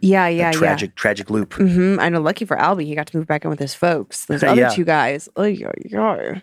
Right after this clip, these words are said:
Speaker 1: I felt really bad for them. Um, I'm trying to see if I had any other notes. Uh, so-,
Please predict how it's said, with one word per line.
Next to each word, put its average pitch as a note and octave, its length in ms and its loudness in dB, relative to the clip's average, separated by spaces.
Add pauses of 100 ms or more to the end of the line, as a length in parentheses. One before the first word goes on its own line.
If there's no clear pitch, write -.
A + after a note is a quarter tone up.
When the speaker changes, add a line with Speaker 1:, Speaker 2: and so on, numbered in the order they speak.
(420)
Speaker 1:
I - 60 -14
felt F#3 160 0
really F3 160 2
bad E3 240 0
for F3 80 -2
them. D3+ 300 -4 (380)
Um, E3 580 2 (100)
I'm F#3+ 80 -14 (160)
trying A#3+ 180 0
to - 60 -2
see A#3 80 0
if G#3+ 60 4
I G3+ 40 2
had G3+ 160 2
any F#3+ 200 4
other E3+ 180 0
notes. - 480 -4 (680)
Uh, F4 960 2
so-, - 220 -10